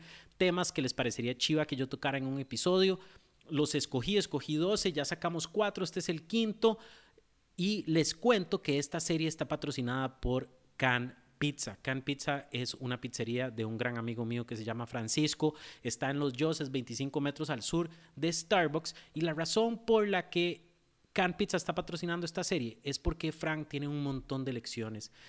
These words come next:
que dar. De hecho, si escuchan el episodio número tres,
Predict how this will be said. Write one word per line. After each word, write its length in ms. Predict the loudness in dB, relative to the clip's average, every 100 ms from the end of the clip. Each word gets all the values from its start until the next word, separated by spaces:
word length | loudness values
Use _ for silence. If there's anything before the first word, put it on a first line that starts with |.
| -20 _
que 140 | 2
dar. 280 | 4 2 2
De 100 | -2
hecho, 220 | 0 0
si 160 | 0 -2
escuchan 400 | -2 -4 -2 -2
el 100 | -2
episodio 380 | -2 -2 0 0
número 260 | 0 -2
tres, 340 | 0 0 0